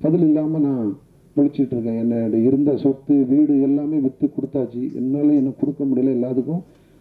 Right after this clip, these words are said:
அவருக்கு வேணா வார்த்தையை மாத்தி பேசலாம், ஆனா நான் வந்து வாக்குறுதி கொடுத்ததை நாங்க நிறைவேற்றணும். அதுக்கு வந்து இப்போ வந்து இனி வேற, என்கிட்ட வேற வழி கிடையாது. அவரு தான்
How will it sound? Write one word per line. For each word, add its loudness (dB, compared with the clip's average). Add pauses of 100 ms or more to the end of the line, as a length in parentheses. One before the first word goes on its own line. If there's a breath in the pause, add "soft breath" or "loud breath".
(140 soft breath)
அவருக்கு 2
வேணா 0
வார்த்தையை 0
மாத்தி 0
பேசலாம், -2
ஆனா -2 (180)
நான் -2
வந்து 2 (540 soft breath)
வாக்குறுதி 2
கொடுத்ததை 0
நாங்க -2
நிறைவேற்றணும். 0 (240)
அதுக்கு -2
வந்து 2
இப்போ -4
வந்து 0
இனி -2
வேற, -8
என்கிட்ட -14
வேற -12
வழி -4
கிடையாது. -2 (180)
அவரு -2
தான் -2